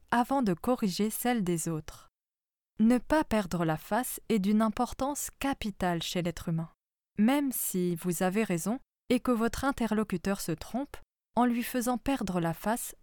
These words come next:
vous détruisez son ego. Ce n'est pas comme ça que procèdent les vrais leaders. Un mot gentil, une compréhension sincère de l'attitude d'autrui peut diminuer la douleur qu'on pourrait causer.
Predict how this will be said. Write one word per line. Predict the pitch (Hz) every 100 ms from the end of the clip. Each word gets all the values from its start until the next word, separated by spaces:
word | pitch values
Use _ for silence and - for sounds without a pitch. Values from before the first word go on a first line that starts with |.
| -
vous | 190 220
détruisez | 175 262 - - 220 196 240
son | - 208 185
ego. | 170 165 165 _ _ _ _ _ -
Ce | -
n'est | 175 165
pas | - 220
comme | - 175
ça | - 254 226
que | -
procèdent | 196 - 175 208 185
les | 170
vrais | 165 190
leaders. | 185 170 165 160 - _ _ _ _ -
Un | 208
mot | 214 247
gentil, | 214 208 - 175 - _ _ -
une | 220 220
compréhension | 269 262 - 220 202 - 180
sincère | 165 - 247 - 240 226 175
de | 175
l'attitude | 175 196 - 190 - 170
d'autrui | 160 160 - - 277 - - _
peut | - 226
diminuer | 185 233 247 226 196 180
la | 170 165
douleur | 170 202 185 208 -
qu'on | - 175
pourrait | - 214 233
causer. | - 190 165 165